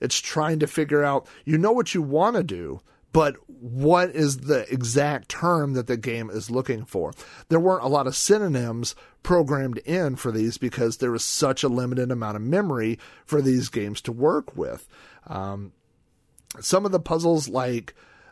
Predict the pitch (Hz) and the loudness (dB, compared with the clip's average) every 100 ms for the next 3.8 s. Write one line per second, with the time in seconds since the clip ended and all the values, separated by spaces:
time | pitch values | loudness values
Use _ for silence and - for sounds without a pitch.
0 | _ - 98 92 80 - 139 143 139 131 | _ -14 -12 -12 -14 -14 -4 0 2 2
1 | 127 127 123 - 123 147 147 139 131 _ | 2 0 -4 -6 0 2 4 2 -2 _
2 | - 123 110 131 123 156 147 139 147 156 | -8 -6 -6 -6 0 2 4 4 4 2
3 | 135 113 117 139 139 120 101 98 | 0 -2 0 2 0 -2 -4 -6